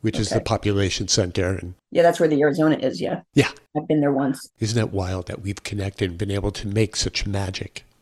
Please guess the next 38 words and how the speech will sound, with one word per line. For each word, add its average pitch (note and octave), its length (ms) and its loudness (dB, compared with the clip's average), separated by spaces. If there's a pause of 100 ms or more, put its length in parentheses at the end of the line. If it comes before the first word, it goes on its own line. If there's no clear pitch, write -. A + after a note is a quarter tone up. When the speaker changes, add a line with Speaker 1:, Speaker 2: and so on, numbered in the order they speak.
(160)
Speaker 2:
Yeah, E3 280 0
I, G#3 140 6
this A#3+ 220 -2
is, A3+ 180 -8
this G3+ 200 -8
has F#3+ 80 -10
been - 220 -6
absolutely E3 380 -4
great. D3 240 -2
I've, C3+ 260 -4
um, D3+ 220 -4
so F3 320 -2
enjoyed D#3 360 -2
this. - 380 -14 (260)
Speaker 1:
Oh, - 80 -6
that's D3+ 220 2
fantastic. G#2 720 -2
Speaker 2:
Yeah. D#3 100 0
Speaker 1:
That's D#3 140 0
great. - 340 -2 (220)
Speaker 2:
Oh, A4 140 4
yeah. - 220 -4 (100)
Speaker 1:
Okay, B2 240 6
we're A2+ 160 6
gonna A#2 200 6
wrap G#2+ 440 4
it A#2 80 4
up G2 260 2
now, F#2+ 240 0
Tom, G#2 300 2
Speaker 2:
Yeah. A2 60 4
Speaker 1:
but G#2 100 0
we're G#2+ 80 2
gonna G#2 160 4
get G#2 160 4
together G2 260 2
really G#2+ 380 6
soon. G#2 480 4